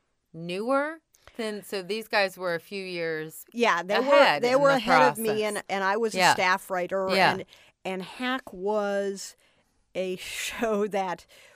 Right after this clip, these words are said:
Speaker 2: was, because it was a little bit of a disaster at the
Speaker 1: Right.
Speaker 2: beginning,
Speaker 1: Right.
Speaker 2: it was a great place to be a staff writer.
Speaker 1: Right.
Speaker 2: We were,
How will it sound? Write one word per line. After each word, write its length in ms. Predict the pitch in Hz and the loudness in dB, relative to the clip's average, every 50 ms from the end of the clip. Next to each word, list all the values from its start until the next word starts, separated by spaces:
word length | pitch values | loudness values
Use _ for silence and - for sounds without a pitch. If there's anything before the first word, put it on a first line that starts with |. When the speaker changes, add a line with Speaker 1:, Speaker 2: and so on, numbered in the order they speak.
| _ _ _ - | _ _ _ -8
Speaker 2:
was, 520 | 185 190 180 180 185 180 - - - - _ _ _ _ _ _ _ _ _ _ _ _ _ - | -4 -4 -2 -2 -4 -4 -8 -12 -14 -16 _ _ _ _ _ _ _ _ _ _ _ _ _ -20
because 380 | - - - - 226 277 277 | -18 -18 -14 -12 -10 -8 -6
it 120 | 285 226 185 | -6 -6 -6
was 160 | 196 196 - | -8 -10 -10
a 60 | 165 | -12
little 360 | 180 185 - 440 466 415 262 | -14 -10 -8 -8 -8 -8 -8
bit 300 | 180 170 220 214 214 208 | -10 -10 -8 -8 -6 -6
of 120 | 202 170 165 | -8 -8 -8
a 160 | 160 151 139 - _ _ _ _ _ _ - | -8 -10 -10 -14 _ _ _ _ _ _ -20
disaster 840 | - - - - 185 196 165 160 - - - - - - - 196 190 _ | -20 -18 -16 -14 -14 -14 -16 -16 -16 -16 -18 -18 -18 -16 -16 -18 -18 _
at 40 | - | -6
the 60 | 175 | -2
Speaker 1:
Right. 260 | 180 170 147 131 - | 0 0 0 -2 -6
Speaker 2:
beginning, 440 | 175 175 233 233 214 190 185 196 - _ - 214 | -6 -4 -2 -2 -2 -2 -4 -6 -10 _ -10 -4
Speaker 1:
Right. 380 | 214 220 214 202 202 202 - - | 0 0 2 0 0 -4 -6 -6
Speaker 2:
it 100 | 254 262 | -6 -6
was 160 | - 240 - 240 | -6 -6 -8 -8
a 120 | - 185 _ - | -10 -10 _ -18
great 540 | - - - 254 349 349 339 311 262 - | -18 -16 -10 -8 -6 -4 -4 -4 -6 -8
place 260 | - - 277 277 254 - | -2 2 2 2 2 0
to 80 | 254 | -4
be 80 | 233 226 | -6 -6
a 40 | 190 | -6
staff 400 | - - 294 285 320 311 - - | -6 -4 -4 -4 -4 -4 -6 -6
writer. 280 | 262 220 208 202 208 196 | -6 -6 -4 -6 -6 -2
Speaker 1:
Right. 280 | 180 190 190 170 - | 2 2 4 4 2
Speaker 2:
We 80 | 277 285 | 0 -4
were, 300 | 294 269 247 233 - | -4 -6 -6 -6 -8